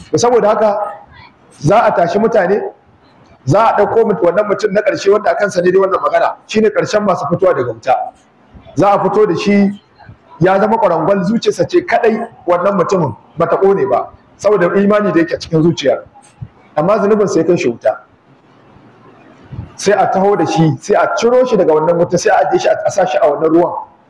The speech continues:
Sai naman jikinsa ya dawo yana ƙyalƙyali. Sai Allah ya bar shi a nan. Sai a, sai ya hango wata bishiya. Idan ya hango wata bishiya,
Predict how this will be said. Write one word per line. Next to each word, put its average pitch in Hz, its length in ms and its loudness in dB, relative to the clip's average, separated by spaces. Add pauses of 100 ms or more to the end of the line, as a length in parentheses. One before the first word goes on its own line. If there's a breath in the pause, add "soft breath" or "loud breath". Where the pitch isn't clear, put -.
(140)
Sai 185 180 0
naman 202 300 0
jikinsa 175 340 0
ya 139 60 4
dawo 165 300 2
yana 170 220 0
ƙyalƙyali. 143 440 0 (340)
Sai - 180 0
Allah 190 140 2
ya 165 60 0
bar 170 120 2
shi 147 120 -2
a 139 120 2
nan. 151 160 -2 (1000)
Sai - 200 0
a, 165 260 2 (380)
sai 196 140 0
ya 180 80 2
hango 175 320 0
wata 180 140 0
bishiya. - 440 -2 (800)
Idan 185 160 2
ya 220 100 2
hango 220 220 2
wata 220 120 0
bishiya, 214 420 2